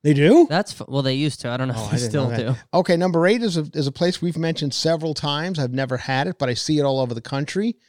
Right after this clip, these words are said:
Speaker 1: And I think, I don't know if you've had it or not, Alex,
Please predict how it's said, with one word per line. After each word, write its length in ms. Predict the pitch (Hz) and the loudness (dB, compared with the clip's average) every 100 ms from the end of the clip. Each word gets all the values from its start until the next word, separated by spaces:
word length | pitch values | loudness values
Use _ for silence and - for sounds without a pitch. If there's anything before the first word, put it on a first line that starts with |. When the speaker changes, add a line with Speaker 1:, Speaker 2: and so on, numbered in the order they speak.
| _ _ _ | _ _ _
Speaker 1:
And 200 | 131 123 | -4 -2
I 60 | 131 | -2
think, 260 | - 180 - | -2 -2 0
I 40 | |
don't 80 | 156 | -2
know 60 | |
if 120 | 147 160 | -2 -2
you've 160 | 175 | -2
had 180 | 165 156 | -2 -2
it 40 | |
or 100 | 147 | -2
not, 200 | 147 151 151 | -4 -4 -4
Alex, 280 | 180 - | -6 -6